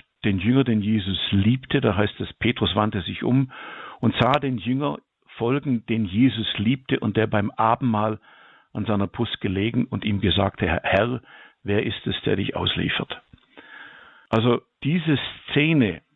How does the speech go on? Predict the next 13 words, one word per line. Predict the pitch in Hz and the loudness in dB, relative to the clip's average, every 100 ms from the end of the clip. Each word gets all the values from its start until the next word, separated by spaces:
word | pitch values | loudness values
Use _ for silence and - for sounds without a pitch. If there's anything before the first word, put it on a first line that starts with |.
| - | -10
das | 92 107 | -2 2
Wort | 156 - - | 2 0 -4
aufzunehmen, | 139 - - 110 90 82 82 95 _ _ - | -4 -4 -4 -2 -2 -4 -8 -14 _ _ -6
das | 107 | -2
Jesus | 127 139 143 - | 4 4 4 0
uns | 120 - | -2 -4
bringt, | - 123 117 | -4 -4 -2
die | 113 | -2
Botschaft | 104 131 139 - - - | 0 0 0 -4 -4 -4
vom | 95 | 0
Herzen | 90 117 - 127 | 2 0 -2 -4
des | 101 - | -4 0
Vaters, | 113 110 - | 0 0 -2